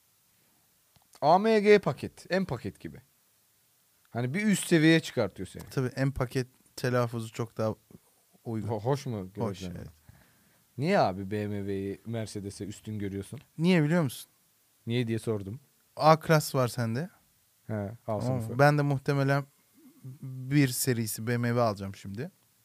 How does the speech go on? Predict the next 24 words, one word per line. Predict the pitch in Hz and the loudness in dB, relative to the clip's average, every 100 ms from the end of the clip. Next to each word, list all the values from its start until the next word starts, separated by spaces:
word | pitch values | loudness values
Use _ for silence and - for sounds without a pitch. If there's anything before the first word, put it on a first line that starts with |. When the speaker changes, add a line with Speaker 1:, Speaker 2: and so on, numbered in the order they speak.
| _ | _
Speaker 2:
Muhtemelen | 120 104 107 104 90 92 | -2 0 0 -4 -6 -2
öyle | 120 104 | -2 -2
görünüyor. | 101 95 101 120 | -4 -6 -6 -8
Almak | - 117 110 - | -4 -4 -4 -6
zorundayım. | 95 98 104 110 - _ _ _ _ _ _ _ _ - | -12 -12 -12 -16 -20 _ _ _ _ _ _ _ _ -10
Ondan | 147 143 110 | -6 -4 -4
sonra | - 113 117 | -4 -4 -2
yan | 120 120 | 0 0
yana | 117 113 | 0 -2
koyarız. | - 127 113 135 - - _ _ _ _ _ _ _ _ _ _ _ | -2 -4 -4 -8 -8 -14 _ _ _ _ _ _ _ _ _ _ _
Kendin | - 123 110 104 - _ _ _ - | -2 0 0 -4 -10 _ _ _ -10
kararını | 117 110 101 107 107 | -4 -2 -2 -2 -4
verirsin. | 104 - | -6 -6
Speaker 1:
Abi, | 247 165 | -4 -4
karar | - 147 147 139 | 2 4 4 4
belli | 156 156 | 0 2
ya. | 98 73 78 _ _ _ _ _ _ _ _ _ _ _ _ _ | -2 -4 -12 _ _ _ _ _ _ _ _ _ _ _ _ _
Yani | 117 110 107 98 - _ _ _ _ _ _ _ _ _ _ _ _ _ - | -4 -2 -2 -6 -10 _ _ _ _ _ _ _ _ _ _ _ _ _ -6
senin | 160 175 | 0 0
en | 180 196 | 2 2
üste | 190 - 170 | 2 2 2
koyduğun | 160 151 147 | 6 6 4
şey | 147 147 139 | 0 0 2
ne? | 123 | 0